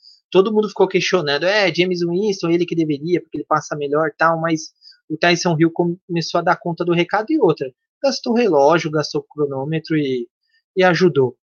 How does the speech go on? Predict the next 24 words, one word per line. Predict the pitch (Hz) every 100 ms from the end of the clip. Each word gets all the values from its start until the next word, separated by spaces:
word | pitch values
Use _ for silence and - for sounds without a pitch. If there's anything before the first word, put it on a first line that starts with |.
| _
né? | 131 131
O | 120
Falcons | - 143 151 170 165 147 -
é, | 143 135 131 127 - _ _ -
é |
uma | 151 156
equipe | 147 - 156 156
que | - 147 -
fu-, | 151 _ _ _
tá, | - 285
está | - 208
tentando | 214 269 226 220 - 196 240
se | 196 170
reencontrar | 160 170 175 143 139 151
ainda, | 151 151 170 147
né? | 135 156 _ _ _ _ -
Depois | 135 135 _ _ 147 147
do, | 139 147 143 131 123 123 _ _ - - _ _ -
do | 131
Coach | 151 143 -
King | - 147 139
ter | - 135 131
sido | - - 135
demitido. | 135 147 147 - - 160 190